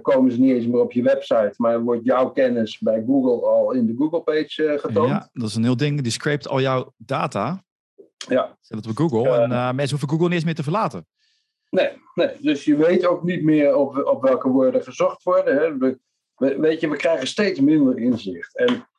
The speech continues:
Speaker 1: wat dat betreft, ik, ik herken wat, wat jij doet, hè, wat, wat ik met T V voor Bie en Talk and Do T V, eh,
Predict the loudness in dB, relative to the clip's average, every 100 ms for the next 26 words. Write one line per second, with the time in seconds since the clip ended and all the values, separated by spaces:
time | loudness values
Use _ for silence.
0 | _ -10 -10 -12 -8 -2 0 2 2 2
1 | 0 0 -6 -6 -8 -8 -2 -2 -2 0
2 | 4 4 4 0 -2 0 0 0 2 2
3 | 2 0 0 0 -2 0 -2 -4 -6 _
4 | _ -12 -4 -4 -4 -2 -2 -2 -2 -2
5 | 0 -2 -2 -2 -2 -2 -4 -2 -2 -2
6 | -4 -4 -4 0 0 2 2 2